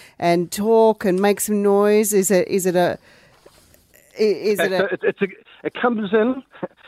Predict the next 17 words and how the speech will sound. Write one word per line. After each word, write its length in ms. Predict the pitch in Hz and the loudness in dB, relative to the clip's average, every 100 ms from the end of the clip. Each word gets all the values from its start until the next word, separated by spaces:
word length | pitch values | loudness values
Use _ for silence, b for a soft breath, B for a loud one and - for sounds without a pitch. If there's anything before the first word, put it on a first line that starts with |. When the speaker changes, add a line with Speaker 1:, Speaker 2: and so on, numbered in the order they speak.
| B | B
Speaker 2:
at 120 | 147 156 | 0 0
exactly 500 | 123 143 - 170 160 | 2 -2 0 -4 -4
forty-nine 600 | - - 165 147 147 135 | -4 -2 2 2 2 0
minutes. 300 | 139 120 101 - - | -2 -2 -6 -8 -2
And 340 | 302 320 285 | 0 0 -2
Speaker 1:
Perfect 360 | 262 196 - - - | -6 -8 -12 -10 -4
Speaker 2:
I, 40 | |
I, 220 | 175 175 | -2 -2
Speaker 1:
timing. 240 | 175 175 180 | -2 -2 -2
Speaker 2:
I 60 | |
know 120 | 180 208 | 0 0
you 160 | 240 | -2
sort 160 | - 240 | 0 0
of 80 | 208 | 0
think 220 | - 196 - | 0 -4 -4
to 100 | 170 | -4
yourself, 500 | - 156 139 135 | -2 0 0 0